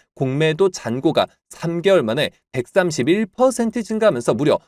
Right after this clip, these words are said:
구조 원을 넘어섰다는 겁니다. 아니, 금융당국이 증시 개혁에 앞장서면 뭐하나요? 이처럼 공매도 자체를 막지 않는다면 결국 개인 투자자들이 또다시 피해를 보는 상황이 반복될 수밖에 없을 것이고,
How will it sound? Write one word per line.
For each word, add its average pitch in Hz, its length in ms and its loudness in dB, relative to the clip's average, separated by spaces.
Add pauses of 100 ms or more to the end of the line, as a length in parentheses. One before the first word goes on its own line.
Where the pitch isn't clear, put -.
(120)
구조 175 380 0
원을 156 260 4
넘어섰다는 127 720 0
겁니다. 101 540 -2 (340)
아니, 104 160 -2
금융당국이 147 720 -2
증시 180 360 -4
개혁에 180 300 0
앞장서면 190 760 -2
뭐하나요? 113 480 2 (240)
이처럼 277 400 -2
공매도 220 520 -4
자체를 208 380 -2
막지 120 340 -4
않는다면 131 580 -4 (220)
결국 156 300 2
개인 185 320 0
투자자들이 156 640 0 (300)
또다시 247 420 2
피해를 285 380 -2
보는 240 180 -2
상황이 208 240 -2
반복될 170 460 -2
수밖에 117 340 -2
없을 131 300 -4
것이고, 143 460 2